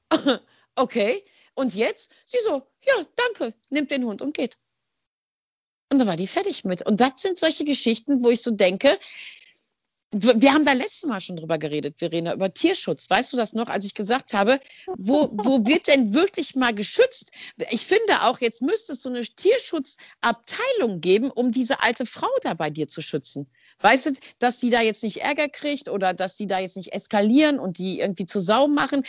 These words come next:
Speaker 1: oder sonst irgendwie was machen. Weißt du, und das ist für mich, d-, wo hört Tiersch-, wo fängt Tierschutz an und wo hört der auf? Das kann
Speaker 2: Ja.
Speaker 1: doch nicht sein, dass jemand vier Tage in Urlaub fährt und sagt, "Ja, ich hab dem ja für vier Tage", also kennt man ja, ne?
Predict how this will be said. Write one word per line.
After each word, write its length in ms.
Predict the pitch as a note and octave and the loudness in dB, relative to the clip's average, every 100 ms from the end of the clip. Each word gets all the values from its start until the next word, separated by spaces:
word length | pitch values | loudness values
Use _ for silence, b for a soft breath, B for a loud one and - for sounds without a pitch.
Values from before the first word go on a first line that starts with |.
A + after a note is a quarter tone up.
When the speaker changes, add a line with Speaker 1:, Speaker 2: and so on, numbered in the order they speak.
| B B | B B
Speaker 1:
oder 280 | G3 G3 F#3 | 4 4 4
sonst 320 | A3 D4 - | 2 0 0
irgendwie 380 | C4 C4 B3+ B3 | -2 -2 -4 -6
was 180 | B3 | -6
machen. 200 | B3+ B3 A#3 B B | -4 -6 -6 B B
Weißt 240 | A#3 C#4 C#4+ | 2 2 0
du, 40 | |
und 140 | B3 | -4
das 160 | C4+ C#4+ | -4 -6
ist 200 | C#4 - | -8 -6
für 80 | C#4+ | -2
mich, 260 | C4 C#4 - b b _ | 0 -2 -6 b b _
d-, 180 | A3+ A3 G#3 | -2 0 -2
wo 240 | C#4+ D4+ | -2 0
hört 260 | D4 D#4 - | 0 0 0
Tiersch-, 340 | D4 D#4 - | 0 2 0
wo 160 | A#3 D4+ | -2 -2
fängt 320 | - D#4+ C#4+ | 0 0 0
Tierschutz 460 | - D#4 - D4 - | 2 2 0 -4 -2
an 220 | A#3 C#4 | -2 -2
und 200 | B3+ A3 | -2 -2
wo 160 | C4 C#4+ | 0 2
hört 220 | C4 B3 | 0 0
der 220 | C#4+ E4 | -2 0
auf? 220 | F#4+ - - b b | -2 -2 -8 b b
Das 180 | - A#3 | -2 0
kann 160 | - D#4 | 2 2
Speaker 2:
Ja. 40 | |
Speaker 1:
doch 20 | C#4+ | 2
nicht 180 | B3+ - | 0 2
sein, 280 | C#4+ A4 F4 | 2 2 0
dass 200 | A3 - | -2 -2
jemand 260 | A#3+ A3+ | -2 -2
vier 260 | - D4 D#4+ | -4 -4 -4
Tage 280 | D#4 C#4+ C4+ | -2 0 0
in 120 | A3+ | 0
Urlaub 360 | C#4 A4 E4 | 2 2 0
fährt 320 | - - A3 - B B | -2 -2 -2 -2 B B
und 160 | C4 B3 | 0 4
sagt, 220 | C4 - | 4 4
"Ja, 60 | |
ich 100 | D4+ | 2
hab 100 | B3+ | 2
dem 120 | B3+ A#3+ | 0 -2
ja 100 | A3+ | -2
für 160 | A3 | -4
vier 200 | - G#3+ | -2 -2
Tage", 280 | A3 B3 A3+ | 2 2 2
also 180 | E3+ F#3 B2+ - | 2 0 -2 2
kennt 260 | G3+ G3+ | 2 2
man 140 | C#3 C3 | -4 -6
ja, 140 | A#2 | -6
ne? 200 | B2+ F#3+ | -6 -6